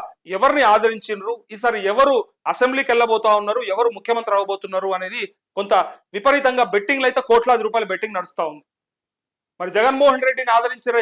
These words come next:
ఎవరిని ఆదరించిర్రా అంటే అక్కడ ఈరోజు నాకున్నటువంటి సమాచారం ప్రకారం, నాకు తెలిసినటువంటి రిపోర్ట్ ప్రకారము మళ్ళీ జగన్మోహన్ రెడ్డిని గెలిపిస్తారు అని చెప్పి చాలా మంది అనుకుంటా ఉన్నారు, కానీ కాదు. ఈసారి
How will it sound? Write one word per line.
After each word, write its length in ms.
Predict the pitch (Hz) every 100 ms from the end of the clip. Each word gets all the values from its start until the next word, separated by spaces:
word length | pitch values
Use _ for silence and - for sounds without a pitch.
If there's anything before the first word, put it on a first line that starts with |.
| 208
ఎవరిని 200 | 233 233
ఆదరించిర్రా 460 | 226 220 208 214 196 185
అంటే 200 | 190 220 180 180 _ _ 175
అక్కడ 180 | 226 208 170 - - _ _ _ _ -
ఈరోజు 580 | 208 226 233 233 180 - _ _ _ _ _ _ _ _ 170
నాకున్నటువంటి 880 | 196 262 285 285 277 - - 240 233
సమాచారం 400 | 214 226 220 208 202
ప్రకారం, 300 | 185 185 190 180
నాకు 200 | 196 233 233
తెలిసినటువంటి 480 | 214 214 196 196 175 180
రిపోర్ట్ 260 | 208 196 185
ప్రకారము 440 | 180 180 170 170 160 - _ _ _
మళ్ళీ 280 | 170 208 190 151 _ _ _ -
జగన్మోహన్ 500 | 190 240 240 233 233
రెడ్డిని 240 | 220 220 202
గెలిపిస్తారు 480 | 190 220 233 240 233 226
అని 80 | 214
చెప్పి 160 | 214 196
చాలా 140 | 190 202
మంది 140 | 190
అనుకుంటా 300 | 175 202 196 185
ఉన్నారు, 180 | 180 175 170
కానీ 180 | 190 175 - _ _ -
కాదు. 280 | 175 160 - _ _ _ _ _ -
ఈసారి 360 | 190 220 196